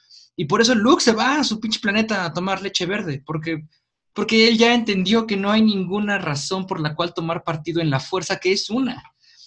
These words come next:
Y creo que esa trama estuvo muy mal, muy mal desarrollada, pero la intuición estaba ahí. La intención de ya no hay que tener héroes, ya no hay que sacrificar vidas, ya no hay que,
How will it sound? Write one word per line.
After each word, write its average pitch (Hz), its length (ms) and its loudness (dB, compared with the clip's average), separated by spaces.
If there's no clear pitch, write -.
Y - 80 -8
creo 247 160 2
que 254 60 2
esa 247 120 2
trama 233 260 4
estuvo 220 220 4
muy 202 140 6
mal, 208 280 4
muy 214 160 6
mal 240 180 6
desarrollada, 226 640 0
pero 185 280 4
la 196 120 4
intuición 254 320 4
estaba 254 260 4
ahí. 151 260 -2
La 180 420 -2
intención 220 480 0
de 214 260 2
ya 220 120 2
no 220 60 6
hay 220 40 4
que 220 80 -6
tener 170 240 -2
héroes, 165 520 2
ya 180 140 0
no 185 60 2
hay 190 80 0
que 190 80 -2
sacrificar 151 420 0
vidas, 147 480 -2
ya 165 120 0
no 156 120 2
hay 156 160 0
que, 147 320 -2